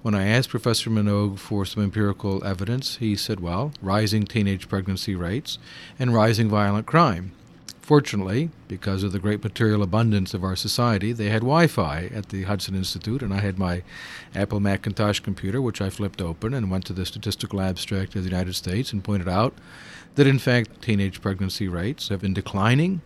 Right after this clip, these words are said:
in the United States for decades, and so has violent crime. So, in fact, the evidence is that young people today are less impulsive than their parents were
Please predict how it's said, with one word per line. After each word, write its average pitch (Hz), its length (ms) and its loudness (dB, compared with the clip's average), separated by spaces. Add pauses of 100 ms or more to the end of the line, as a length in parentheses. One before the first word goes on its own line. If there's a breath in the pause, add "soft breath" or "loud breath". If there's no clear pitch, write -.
(120)
in 127 80 -2
the 117 60 4
United 113 280 4
States 117 340 0
for 120 140 -2
decades, 123 560 0
and 135 120 0
so 139 220 2
has 131 460 2
violent 120 480 4
crime. 104 420 0 (520 loud breath)
So, 117 200 2
in 113 120 4
fact, 170 500 2 (100)
the 113 160 4
evidence 113 420 2
is 110 160 2
that 107 140 0
young 110 320 4
people 107 400 -2
today 107 540 -2 (520 loud breath)
are 131 140 2
less 151 460 4
impulsive 104 920 -2
than 113 160 4
their 113 180 4
parents 117 480 2
were 95 300 -2